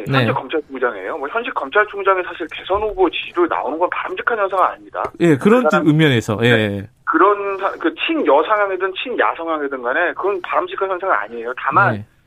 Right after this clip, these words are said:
Speaker 1: 현실이 현실이니까 현실 분석을 좀 해보면,
Speaker 2: 예.
Speaker 1: 윤석열 총장이 "나 정치 절대 안 하고요. 저는 저 총장 끝나고요.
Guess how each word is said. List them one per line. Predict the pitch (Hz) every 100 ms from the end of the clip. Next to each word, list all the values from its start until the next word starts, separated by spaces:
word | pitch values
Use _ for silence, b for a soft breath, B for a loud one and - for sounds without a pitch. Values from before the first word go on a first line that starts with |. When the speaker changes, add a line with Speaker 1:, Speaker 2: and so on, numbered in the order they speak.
| _ -
Speaker 1:
현실이 | 294 269 254 240
현실이니까 | 254 247 226 202 165
현실 | 220 226 214
분석을 | 156 135 135 120
좀 | 117 117
해보면, | - 160 - 135 113 -
Speaker 2:
예. | 127 107 101 B B _ -
Speaker 1:
윤석열 | 233 285 285 269
총장이 | 269 262 262 254 226 - _ _ _
"나 | 185 -
정치 | - 139 - - -
절대 | - - 294
안 | - 196
하고요. | 196 185 208 202 117 101 -
저는 | 196 220 208
저 | 202 190 185
총장 | 294 269 254 208 170 -
끝나고요. | 240 240 214 196 202 175